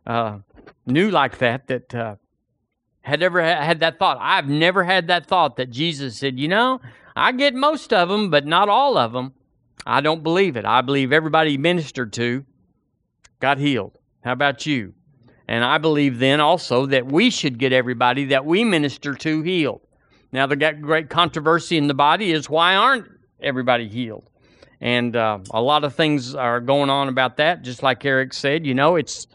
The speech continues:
it's in the Bible. And everything else is wrong. So Jesus is our standard. And then in Galatians chapter two,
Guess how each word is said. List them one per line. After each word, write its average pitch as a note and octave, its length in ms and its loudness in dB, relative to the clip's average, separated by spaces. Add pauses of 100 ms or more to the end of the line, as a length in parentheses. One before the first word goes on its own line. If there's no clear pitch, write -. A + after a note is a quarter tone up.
(120)
it's C3+ 260 -2
in E3 160 2
the D#3+ 80 2
Bible. F3 520 0 (1040)
And A#2 240 -4
everything D3 420 0
else F3+ 260 0
is C#3+ 180 -4
wrong. E3 400 0 (440)
So C#3+ 320 0
Jesus F3+ 560 -2
is D#3+ 180 0
our D#3 160 4
standard. C3 680 -6 (380)
And D3 180 0
then F3 100 4
in D3+ 180 2
Galatians F3 640 -2
chapter F#3 420 -2
two, G#2+ 360 -4